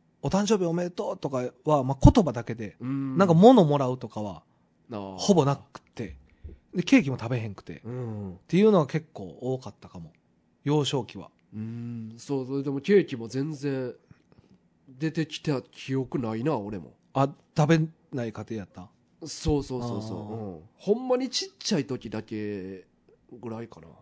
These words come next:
Speaker 2: な。
Speaker 1: あ、そうっすか。
Speaker 2: うん。
Speaker 1: そうそう。だから、俺はだから、最近かな。
Speaker 2: うん。
Speaker 1: 親にプレゼントするようになったんは。
Speaker 2: あー、偉いね。
Speaker 1: うん。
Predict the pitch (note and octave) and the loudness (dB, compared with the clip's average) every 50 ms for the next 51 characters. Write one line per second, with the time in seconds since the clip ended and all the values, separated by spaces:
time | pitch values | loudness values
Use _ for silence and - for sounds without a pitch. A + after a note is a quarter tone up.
0 | _ _ - A2 G#2+ - - B2 G2+ F#2 - - A2+ A2 G2+ F#2+ F#2+ E2+ C#2 - | _ _ -8 -6 -6 -4 -4 -6 -6 -6 -10 -12 -10 -8 -8 -8 -8 -10 -14 -18
1 | _ _ _ _ _ _ _ _ _ - B2 A2 G#2+ G2 - G#2+ G2+ G2 - B2 | _ _ _ _ _ _ _ _ _ -18 -16 -14 -14 -14 -14 -16 -16 -14 -14 -14
2 | B2 - B2 A2 G#2 G2+ G2+ G2+ G2 - _ _ _ _ _ _ - A3 A#3+ B3 | -12 -12 -12 -12 -12 -14 -16 -16 -18 -20 _ _ _ _ _ _ -4 -2 -2 0
3 | C4 C4 B3 A#3+ A#3+ G#3 A3+ G#3 - D#3 C3 B2 A#2 A2 A2 G#2 - _ _ - | 0 2 2 2 2 2 -2 -2 -2 -4 -4 -4 -6 -8 -10 -12 -14 _ _ -16
4 | - - - C#4+ D4+ C#4+ - - C#4+ D4 C#4+ G#3+ C3+ B2 D3 D#3 - _ - A#2 | -8 0 2 2 2 2 0 -2 -4 -6 -4 -8 -8 -10 -10 -12 -14 _ -16 -14
5 | A#2 A2+ G#2+ F#2+ - D#3 D#3+ D3 C3 A#2 G#2+ G#2+ - _ _ C#3+ D3 C#3+ C3 C3 | -12 -10 -10 -6 0 0 0 0 0 -2 -8 -14 -18 _ _ -2 -2 -2 -2 -4
6 | A#2+ G#2+ G#2+ - - C3 A#2+ A2 G#2 G2 - - A2 G2+ F#2 A2+ G#2+ G#2 G2+ F#2+ | -6 -8 -12 -8 -8 -8 -6 -6 -10 -12 -10 -10 -10 -10 -8 -6 -4 -2 -2 -2
7 | G2 F#2+ F#2 F2+ E2 E2+ E2+ G#2 A#2 A2 D#2+ C2+ C#2+ F2+ F#2 F#2+ F#2+ _ _ _ | -4 -6 -8 -10 -12 -14 -14 -16 -16 -16 -18 -20 -20 -20 -20 -20 -20 _ _ _
8 | _ _ - A#2 B2 B2 B2 A#2 G#2+ G#2 F#2+ F2+ F2 F2 F2+ | _ _ -8 -6 -4 -4 -4 -6 -8 -10 -12 -12 -14 -14 -16